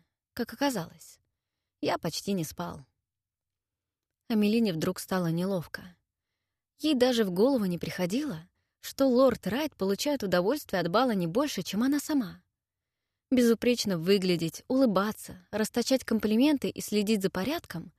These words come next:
часть его работы. Достаточно сложной и утомительной. "Я могу помочь", —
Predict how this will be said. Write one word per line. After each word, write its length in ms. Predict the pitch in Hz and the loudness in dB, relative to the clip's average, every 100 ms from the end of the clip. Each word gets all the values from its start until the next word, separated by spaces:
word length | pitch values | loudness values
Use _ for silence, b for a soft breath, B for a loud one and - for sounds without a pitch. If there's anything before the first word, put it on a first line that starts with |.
| _ _ _ - | _ _ _ -6
часть 320 | 294 330 - | -2 -2 -2
его 200 | 208 269 | 2 2
работы. 600 | 294 247 185 - 165 - _ _ _ _ _ _ | 2 0 -4 -10 -18 -20 _ _ _ _ _ _
Достаточно 720 | 202 196 - 202 - 269 175 | 0 0 0 -4 -6 -10 -8
сложной 480 | 160 - 220 233 156 185 | -8 -6 -6 -4 -8 -8
и 100 | - | -6
утомительной. 840 | 196 220 226 180 - 165 170 175 _ _ _ _ _ - | -4 -2 -4 -4 -10 -16 -18 -20 _ _ _ _ _ -2
"Я 180 | 349 359 | 2 4
могу 240 | 330 339 | 4 2
помочь", — 540 | 392 403 214 - - | -2 0 -2 -4 -14